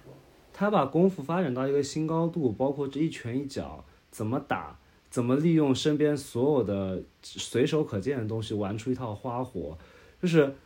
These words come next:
Speaker 2: 我觉得这个事情就跟之前那个，哎，斯皮尔伯格那个叫，片叫什么来着？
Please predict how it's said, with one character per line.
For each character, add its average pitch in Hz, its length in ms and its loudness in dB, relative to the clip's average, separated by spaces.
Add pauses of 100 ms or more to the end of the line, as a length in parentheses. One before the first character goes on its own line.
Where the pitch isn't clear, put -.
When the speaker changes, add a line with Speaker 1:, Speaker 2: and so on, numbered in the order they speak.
(260)
Speaker 2:
我 147 100 4
觉 131 160 6
得 165 80 8
这 196 200 2
个 156 100 6
事 147 260 -2
情 110 480 -4 (320)
就 180 160 6
跟 170 400 4
之 175 140 -4
前 131 240 -2
那 127 160 2
个， 104 340 -2 (240)
哎， - 140 -12
斯 - 160 -12
皮 147 80 0
尔 120 80 2
伯 117 140 0
格 131 100 -2
那 135 80 -2
个 131 60 0
叫， 131 240 -8
片 135 200 -6
叫 131 140 -2
什 104 100 -8
么 101 80 -6
来 117 120 -8
着？ 101 180 -6